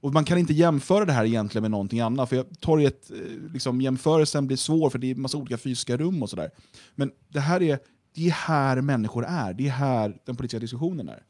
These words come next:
Och en annan sak då som gör det faktiskt omöjligt, omöjligt att på allvar starta ett alternativ, ehm, det är att det finns den här pyramiden. Det finns fler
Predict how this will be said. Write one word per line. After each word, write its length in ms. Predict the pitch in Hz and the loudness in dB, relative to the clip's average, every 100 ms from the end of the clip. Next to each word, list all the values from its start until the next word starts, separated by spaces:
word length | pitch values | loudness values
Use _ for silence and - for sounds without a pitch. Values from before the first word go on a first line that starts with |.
| _ | _
Och 380 | - - - 175 | -20 -10 -2 2
en 80 | 170 175 | 2 4
annan 320 | 196 190 208 | 2 4 2
sak 300 | - 117 - | 4 2 2
då 100 | 104 | -2
som 160 | 123 | 2
gör 220 | 120 113 101 | 2 4 2
det 220 | 98 90 _ _ _ _ _ _ _ - | -2 -4 _ _ _ _ _ _ _ -16
faktiskt 540 | - - 202 - 139 - | 0 2 2 -2 -4 2
omöjligt, 800 | 151 117 151 151 90 - - _ _ _ _ _ | 4 4 2 2 0 -8 -20 _ _ _ _ _
omöjligt 1400 | 208 190 127 - 127 139 180 196 160 120 - _ - - _ _ _ | 4 6 6 2 -2 2 4 4 4 4 2 _ -20 -20 _ _ _
att 180 | - - | -2 0
på 80 | 135 | 2
allvar 340 | 123 104 98 | 2 0 -2
starta 240 | - 110 | -2 -4
ett 100 | 98 | -2
alternativ, 560 | 92 90 92 90 85 - _ _ _ _ _ _ _ - | -6 -4 -6 -6 -8 -8 _ _ _ _ _ _ _ -6
ehm, 460 | 113 107 104 104 - | -4 -2 -2 -4 -8
det 320 | 151 180 190 | -2 2 2
är 360 | - 101 90 92 _ | 2 0 -2 -4 _
att 160 | - - | -12 -8
det 60 | |
finns 400 | 117 - 151 143 | -10 0 2 2
den 120 | - 110 | -2 -2
här 200 | 101 85 | -2 -2
pyramiden. 680 | 123 101 123 127 95 62 - | -2 0 2 0 -2 -14 -16
Det 80 | |
finns 240 | 107 92 - | -8 -8 -8
fler 640 | - - 165 156 135 143 | -14 -2 0 2 0 -4